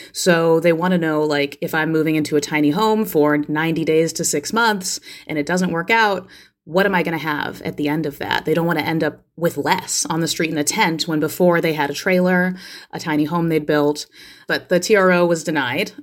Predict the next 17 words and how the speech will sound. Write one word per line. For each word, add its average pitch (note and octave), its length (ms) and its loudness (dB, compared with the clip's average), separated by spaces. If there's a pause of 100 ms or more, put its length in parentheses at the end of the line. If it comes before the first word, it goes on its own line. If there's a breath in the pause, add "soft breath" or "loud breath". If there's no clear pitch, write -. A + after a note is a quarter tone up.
and D3+ 440 0
they D3+ 120 -2
did D3+ 120 -2
not D#3 140 -2
get E3 120 -4
a D#3 40 -2
temporary D#3 380 -4
restraining D3 420 0
order, D3 360 2
and E3+ 280 -2
the D#3 200 -4
city D3+ 240 0
does D3+ 160 -4
not D3 200 -2
have C#3 220 -6
to - 100 -10
provide C#3+ 540 -2